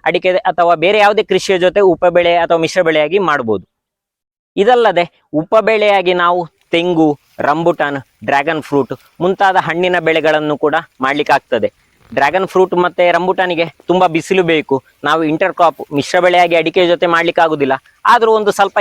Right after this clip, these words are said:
ಇರುವಂತ ಜಾಗದಲ್ಲಿ ನಾವು ಡ್ರ್ಯಾಗನ್ ಫ್ರೂಟ್, ರಂಬುಟಾನ್ ಅಂತ ಬೆಳೆಗಳನ್ನು ಮಾಡಿದ್ರೆ ಇದಲ್ಲದೆ ಅದು ನಮ್ಮ ಕೈ ಹಿಡಿತದೆ ಅಂತ ಹೇಳಿ ಹೇಳ್ಬೋದು. ಸಣ್ಣ ಕೃಷಿಕರೆಲ್ಲ ನಮ್ಮ ಅಡಿಕೆ ತೋಟದಲ್ಲಿ ಈಗ ಒಂದೆರಡು ಎಕರೆ ಇರುವಂತವ್ರು ತರಕಾರಿ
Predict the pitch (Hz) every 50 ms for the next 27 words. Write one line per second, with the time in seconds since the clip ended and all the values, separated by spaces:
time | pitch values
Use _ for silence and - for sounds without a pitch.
0 | 190 185 196 202 202 196 202 196 170 190 190 175 185 170 180 180 185 180 180 180
1 | 175 160 170 175 180 170 180 170 - - 165 170 160 - 175 170 156 _ _ _
2 | _ _ _ - 160 160 180 180 170 180 175 175 175 170 170 - 175 170 170 160
3 | 160 170 170 170 175 170 170 170 165 165 170 180 175 165 143 131 135 165 - _
4 | _ _ _ - 226 247 262 247 247 254 240 277 269 - _ - 226 226 220 254
5 | 247 226 - - 214 214 214 220 214 208 202 196 - 196 196 190 202 185 190 -
6 | 185 170 175 170 160 - 190 208 214 - - - - 151 147 127 104 104 95 87
7 | - - - - _ _ _ _ _ _ _ - _ _ - - - - - _
8 | _ _ _ _ _ _ _ - - 156 170 196 226 233 190 220 220 - 262 -
9 | 220 196 190 185 170 147 131 131 - _ _ _ _ - 147 160 175 185 175 170
10 | 185 - 202 190 190 190 185 160 165 147 151 160 196 214 202 196 185 185 190 180
11 | 185 180 180 175 175 165 - - 175 175 170 165 160 165 160 147 - 147 135 127
12 | 127 127 - _ _ _ _ - 151 170 170 - 190 180 185